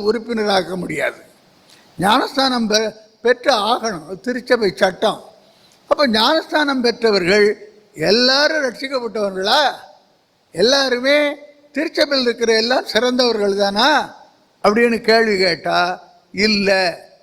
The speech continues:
ஞானஸ்நானம் பெற்றுட்டு திருச்சபையில் அங்கத்தினரா இருப்பான்,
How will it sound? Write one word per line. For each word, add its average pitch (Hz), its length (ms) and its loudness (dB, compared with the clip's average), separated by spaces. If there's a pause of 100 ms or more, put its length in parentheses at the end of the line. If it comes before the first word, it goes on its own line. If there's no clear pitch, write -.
(260)
ஞானஸ்நானம் 233 640 0
பெற்றுட்டு 220 440 -2 (500)
திருச்சபையில் 285 600 2
அங்கத்தினரா 226 580 0
இருப்பான், 247 420 0